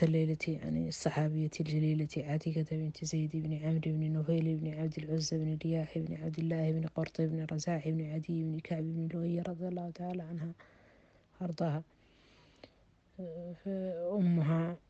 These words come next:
أم كريز بنت الحضرمي، وهي رضي الله تعالى عنها أخت سعيد بن زيد أحد العشرة المبشرين بالجنة رضي الله عنه.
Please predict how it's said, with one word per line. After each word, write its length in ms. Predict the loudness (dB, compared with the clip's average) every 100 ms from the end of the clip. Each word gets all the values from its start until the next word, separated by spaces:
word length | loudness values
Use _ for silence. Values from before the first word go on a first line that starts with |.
| -20 -20 _ 2
أم 160 | 4
كريز 400 | 4 6 6 4
بنت 300 | 2 0 -2
الحضرمي، 680 | 0 0 2 4 4 2 -2 -8 -20 -20 _ -20 -8 -2
وهي 560 | -2 -2 0 4 4
رضي 220 | 4 2
الله 180 | 0 0
تعالى 260 | 0 2 0
عنها 380 | 0 0 0 -2
أخت 280 | -6 -4 -4 -4
سعيد 380 | -4 0 2 2
بن 220 | 2 2 2
زيد 500 | 4 4 2 -4 -4 -10
أحد 260 | -4 -2 0
العشرة 440 | 0 0 0 -4 -2
المبشرين 580 | -2 0 -2 -2 0 2
بالجنة 440 | 0 0 0 0 -2 -8 -10 -20 -20 -12 -8
رضي 160 | -4
الله 160 | -2 -2
عنه. 240 | -2 -6